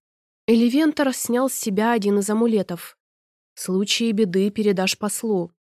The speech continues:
Он поймет, что ты свой". Брат обнял меня, помахал рукой пустыннику.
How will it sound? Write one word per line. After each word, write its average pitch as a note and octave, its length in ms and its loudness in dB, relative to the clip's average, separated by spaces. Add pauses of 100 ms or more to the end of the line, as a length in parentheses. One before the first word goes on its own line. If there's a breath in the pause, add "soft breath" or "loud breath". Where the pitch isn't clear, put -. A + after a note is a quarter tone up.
(120)
Он A3 180 2
поймет, A#3 520 2
что - 200 -6
ты F#3 140 -6
свой". F3+ 500 -4 (560)
Брат C#4+ 520 -2
обнял A3+ 420 2
меня, F#3 440 0 (220)
помахал B3 480 0
рукой G3+ 320 -2
пустыннику. F#3 840 -4